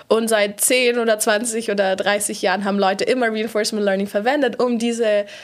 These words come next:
ähm, Art von Daten zu bearbeiten. Deswegen dachte ich, das ist ein guter Startpunkt.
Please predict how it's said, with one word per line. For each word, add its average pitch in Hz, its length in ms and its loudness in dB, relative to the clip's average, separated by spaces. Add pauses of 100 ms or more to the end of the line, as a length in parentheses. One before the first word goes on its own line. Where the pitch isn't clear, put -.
(140)
ähm, 202 260 0
Art 208 220 2
von 208 140 -2
Daten 190 260 0
zu 196 140 -4
bearbeiten. 180 480 0
Deswegen 180 180 -2
dachte 170 240 -2
ich, 190 60 -6
das 196 100 -6
ist 202 60 -6
ein 202 60 -2
guter 262 200 0
Startpunkt. 214 640 0